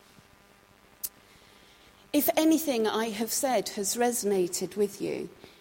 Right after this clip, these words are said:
do take the opportunity to come up after the service for prayer ministry. There will be people here ready and willing to pray for you.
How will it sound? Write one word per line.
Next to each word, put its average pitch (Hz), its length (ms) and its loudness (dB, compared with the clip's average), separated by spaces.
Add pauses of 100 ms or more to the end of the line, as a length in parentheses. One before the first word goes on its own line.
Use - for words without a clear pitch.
(360)
do 294 240 6
take 269 320 4
the 208 100 0
opportunity 180 840 -4 (500)
to 190 300 4 (1120)
come 226 220 -2
up - 140 0 (120)
after 208 300 -2
the 208 100 -2
service 180 500 0
for 208 120 -8
prayer 208 240 0
ministry. 185 380 0
There 202 140 -2
will 240 220 2
be 233 160 -4
people 220 400 -6
here 165 360 -4 (440)
ready 220 520 2
and 196 280 2
willing 190 420 4
to - 120 -6
pray 180 240 -2
for - 180 -8
you. 165 280 -4